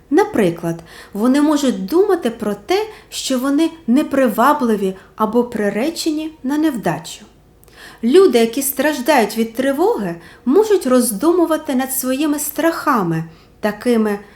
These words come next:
як думка, що з їхньою родиною станеться щось погане. Люди з обсесивно-компульсивним розладом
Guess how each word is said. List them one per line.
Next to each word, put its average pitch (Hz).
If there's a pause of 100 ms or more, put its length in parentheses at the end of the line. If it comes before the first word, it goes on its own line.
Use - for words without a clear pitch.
(100)
як 226
думка, 311
що 247
з 208
їхньою 233
родиною 269
станеться 254
щось 196
погане. 165 (920)
Люди 214
з 196 (140)
обсесивно-компульсивним 220
розладом 165